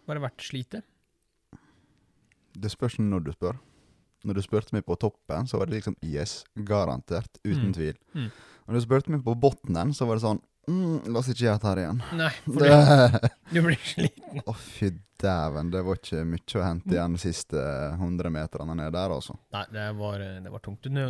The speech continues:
Speaker 1: da hadde vi gått, eh, var det en komma sju mil, tror jeg det sto på klokka mi. Eh, og over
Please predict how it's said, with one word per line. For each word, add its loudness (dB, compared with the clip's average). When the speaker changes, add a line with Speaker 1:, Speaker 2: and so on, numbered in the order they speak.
Speaker 1:
da -4
hadde -4
vi -8
gått, -10
eh, -4
var -8
det -16
en -6
komma -6
sju -4
mil, -4
tror -8
jeg -6
det -8
sto -10
på -6
klokka -8
mi. -6
Eh, 0
og 0
over -4